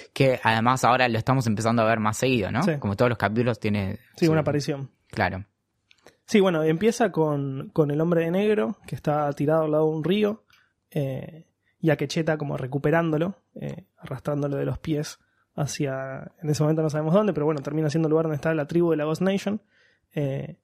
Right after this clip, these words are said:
Speaker 2: el, el hombre negro está como muy demacrado después de haber recibido cuatro tiros por parte de Maeve y sus secuaces, que no eran secuaces, pero bueno, los hosts que, que controló con la mente, y Lawrence también. Eh, y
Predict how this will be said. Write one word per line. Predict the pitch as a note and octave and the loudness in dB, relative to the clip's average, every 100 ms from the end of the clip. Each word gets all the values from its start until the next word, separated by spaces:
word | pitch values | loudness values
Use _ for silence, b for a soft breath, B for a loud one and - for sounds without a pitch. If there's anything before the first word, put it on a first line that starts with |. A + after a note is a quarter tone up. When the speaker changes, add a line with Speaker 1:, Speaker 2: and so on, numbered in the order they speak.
| _ _ _ _ _ _ _ | _ _ _ _ _ _ _
Speaker 2:
el, | E3 D#3 D3+ D3+ D3 D3+ - | 2 2 -2 -4 -4 -6 -2
el | D#3+ | 2
hombre | F3 F#3 | 4 4
negro | G#3 | 2
está | G#3 F3+ F3 - - | 0 0 0 -4 -8
como | D#3 D3 | -2 -2
muy | D3 F3+ F#3+ E3 F3 | -2 -4 4 6 6
demacrado | E3+ D3 D#3+ F3 E3 F#3 G3+ | 2 0 2 2 2 -2 -4
después | C#3 D3 | 0 2
de | D3 | 2
haber | D3+ | 0
recibido | C#3+ D3+ D3+ D3 C#3 | -2 0 0 0 0
cuatro | E3 D#3 D#3 | 0 2 -2
tiros | E3+ F3 F3 - b b b - | 0 -2 -2 -4 b b b -2
por | D3+ | 0
parte | D#3 D#3 | 2 2
de | D3+ | 4
Maeve | D#3+ D#3+ | 4 2
y | D3+ | 0
sus | D3 C3+ - - _ _ _ - | -2 -4 -8 -20 _ _ _ -10
secuaces, | - C#3 E3+ - E3 - | -6 2 2 2 -4 -6
que | - B2 | -14 -8
no | C#3 | -4
eran | D3 | -2
secuaces, | C#3 F3+ F3+ D3 | 0 0 0 -2
pero | C#3 | -4
bueno, | D3+ C3+ | -4 -4
los | D3+ - | -8 -2
hosts | D#3 - _ | -2 -2 _
que, | D3 C3 | -10 -8
que | - | -8
controló | D3+ C#3+ D3 D3+ | -4 -2 0 0
con | D3 | 0
la | D#3+ | 0
mente, | F#3+ F#3+ G3 | 0 0 -2
y | E3+ | 0
Lawrence | D#3+ E3+ D#3+ - | 2 2 -2 -8
también. | - D3 D3+ - b b b b b - | -8 -6 -6 -10 b b b b b 0
Eh, | E3 D#3 C#3 C3+ D3+ _ b b b _ | 2 2 -2 -8 -12 _ b b b _
y | G3+ F3+ E3 E3 | 2 2 2 0